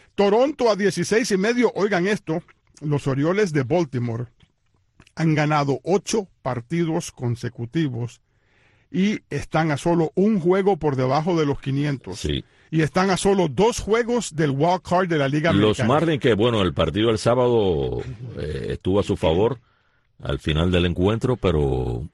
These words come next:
Speaker 2: vino un jonrón de, de Javi Baez y, y dejaron el campo al equipo de los Marlins.
Speaker 1: Correcto. Bueno,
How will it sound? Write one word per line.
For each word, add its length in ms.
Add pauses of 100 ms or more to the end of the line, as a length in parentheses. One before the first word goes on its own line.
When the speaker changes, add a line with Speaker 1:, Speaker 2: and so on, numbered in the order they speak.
(300)
Speaker 2:
vino 480
un 100
jonrón 400
de, 320
de 160
Javi 260
Baez 440 (640)
y, 540
y 60
dejaron 320
el 80
campo 220
al 60
equipo 600 (340)
de 180
los 220
Marlins. 500
Speaker 1:
Correcto. 500 (720)
Bueno, 260